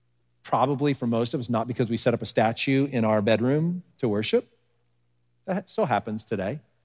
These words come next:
But probably few of us in a Western context do that.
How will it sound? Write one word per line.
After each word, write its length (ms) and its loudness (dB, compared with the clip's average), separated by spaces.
But 160 -4
probably 300 2
few 180 0
of 80 2
us 140 0
in 40 -2
a 40 0
Western 400 0
context 500 -4
do 160 -2
that. 300 0